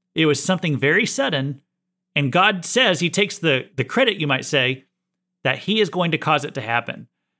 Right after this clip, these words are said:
Note that it does not say, "It's just her time to go." It doesn't say, "This is an attack of the devil." You know, it doesn't say anything like that. God says, "I am going to take her." He's not passing the buck here. He is,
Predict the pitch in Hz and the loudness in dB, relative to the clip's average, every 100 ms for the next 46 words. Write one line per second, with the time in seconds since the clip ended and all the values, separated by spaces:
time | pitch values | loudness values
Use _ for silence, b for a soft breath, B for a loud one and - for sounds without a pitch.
0 | _ 147 175 302 349 359 208 180 147 208 | _ 0 2 2 2 0 2 0 2 0
1 | - - 185 165 160 156 _ _ _ _ | 0 -2 0 2 0 -2 _ _ _ _
2 | _ _ _ _ 180 135 147 190 - 170 | _ _ _ _ -4 -2 0 0 0 0
3 | 147 139 123 110 117 117 _ _ _ _ | 0 -2 -2 -6 -8 -12 _ _ _ _
4 | _ _ _ - 160 220 311 262 254 254 | _ _ _ -2 2 2 2 0 0 2
5 | 214 208 202 196 185 175 180 170 147 135 | 2 0 0 0 0 0 0 0 0 0
6 | 110 - - _ _ _ _ 180 196 214 | 0 -6 -16 _ _ _ _ 2 4 4
7 | 247 220 247 202 202 233 196 170 170 170 | 0 0 2 2 2 2 2 2 2 2
8 | 170 - _ - 120 202 240 - 196 175 | 0 -2 _ -10 0 0 2 0 2 2
9 | 165 - - _ _ _ - 165 190 208 | 2 -4 -12 _ _ _ 0 4 4 4
10 | 220 - 170 147 165 175 160 - 147 143 | 2 0 0 2 0 0 -2 0 0 -2
11 | 120 120 - _ _ _ _ _ _ 156 | -6 -12 -18 _ _ _ _ _ _ -2
12 | 156 185 - 214 220 233 214 226 226 175 | 2 2 2 2 2 0 2 0 2 2
13 | 160 - 131 208 190 143 | 2 -2 -6 -2 0 -2